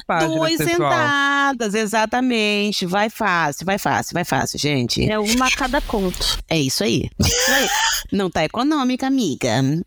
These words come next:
Speaker 2: E vamos aqui. A segunda perguntinha é: o Me Passa um Nude, um livro hot que você indicou, que alguém indicou, né, pra você, seja quem for, e você amou. Uma indicação aí que foi certeira.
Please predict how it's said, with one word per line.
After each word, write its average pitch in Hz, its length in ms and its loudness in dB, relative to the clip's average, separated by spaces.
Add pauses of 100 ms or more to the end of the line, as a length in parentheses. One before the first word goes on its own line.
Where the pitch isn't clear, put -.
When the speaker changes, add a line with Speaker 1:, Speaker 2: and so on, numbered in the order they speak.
Speaker 2:
E 185 60 -2
vamos 220 260 0
aqui. - 180 -4
A 196 80 0
segunda 269 400 0
perguntinha 247 840 0
é: 180 100 0
o 175 280 -4
Me 302 100 0
Passa 370 380 -2
um 277 40 0
Nude, 226 680 0
um 185 140 0
livro 233 340 -2
hot 254 400 0
que 269 140 -2
você 277 480 0
indicou, 277 800 -2 (100)
que 277 80 0
alguém 277 580 0
indicou, 220 540 0
né, 233 100 0
pra - 140 -2
você, 208 420 0 (140)
seja 151 160 -2
quem 196 160 0
for, 196 340 -4
e 311 120 2
você 302 300 -2
amou. 180 420 0 (160)
Uma 214 140 0
indicação 240 560 -2
aí 233 300 2
que 262 180 2
foi 240 260 -2
certeira. 196 640 0